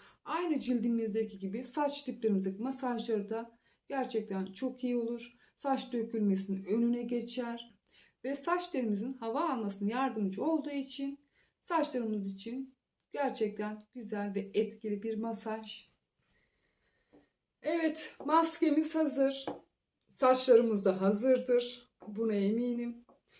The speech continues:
Şöyle, e, daha önce de söyledim. Yine söylüyorum. İzleyecek olduğunuz ilk videom belki buna denk gelmiştir. O yüzden tekrar etmek istiyorum arkadaşlar.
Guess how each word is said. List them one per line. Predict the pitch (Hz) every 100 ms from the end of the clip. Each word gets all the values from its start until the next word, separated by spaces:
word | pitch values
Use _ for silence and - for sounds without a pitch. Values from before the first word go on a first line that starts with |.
| -
Şöyle, | - - 349 320 277 311 - -
e, | 220 226 226 226 233 226 -
daha | 285 294
önce | 277 247
de | 220
söyledim. | - 247 262 277 262 247 262 - _ -
Yine | 247 277 226
söylüyorum. | - 220 214 202 185 190 - -
İzleyecek | 269 233 302 302 381 370
olduğunuz | 277 226 208 202 190 -
ilk | 330 320 -
videom | 233 196 214 233 277
belki | 277 277 240 208
buna | 277 254
denk | 226 190
gelmiştir. | 202 190 175 180 - - -
O | 320
yüzden | 294 226 214 202
tekrar | 285 285 277 247 208
etmek | 202 202 190
istiyorum | - 190 185 185
arkadaşlar. | 185 190 190 190 - 247